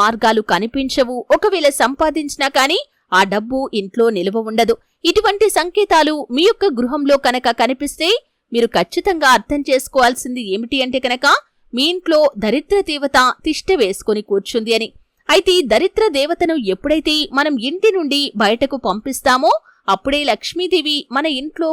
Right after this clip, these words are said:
కొలువుదీరి ఉంటుంది. ఈ యొక్క దరిద్ర దేవత ఉండటం వల్ల మనం సంతోషంగా ఉండలేం. ఎప్పుడూ ఏదో ఒక బాధ మనల్ని వెంటాడుతూ ఉంది. అయితే దీనికి నివారణగా ప్రతిరోజు స్నానం చేసిన తర్వాత చిటికెడు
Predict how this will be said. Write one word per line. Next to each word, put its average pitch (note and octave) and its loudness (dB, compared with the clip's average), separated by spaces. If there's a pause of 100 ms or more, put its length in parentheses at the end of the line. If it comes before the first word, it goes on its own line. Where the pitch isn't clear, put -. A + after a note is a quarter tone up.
(120)
కొలువుదీరి G#3 0 (100)
ఉంటుంది. A3+ -4 (380)
ఈ - 0
యొక్క F#4 0 (120)
దరిద్ర C4 0 (120)
దేవత C#4 -2 (140)
ఉండటం A#3 -6
వల్ల A#3 0 (280)
మనం F#3+ -4 (140)
సంతోషంగా A#3+ -2 (100)
ఉండలేం. A#3 0 (460)
ఎప్పుడూ F4+ 2 (240)
ఏదో D#4+ 2
ఒక E4 0 (140)
బాధ G3+ 2 (260)
మనల్ని F#3+ -4
వెంటాడుతూ A3 -2
ఉంది. G#3+ 0 (440)
అయితే E4 0 (280)
దీనికి G#4 2
నివారణగా D4+ 2 (220)
ప్రతిరోజు F4+ 4 (140)
స్నానం B3+ 0
చేసిన D4+ -4
తర్వాత D4 0 (520)
చిటికెడు G4+ 4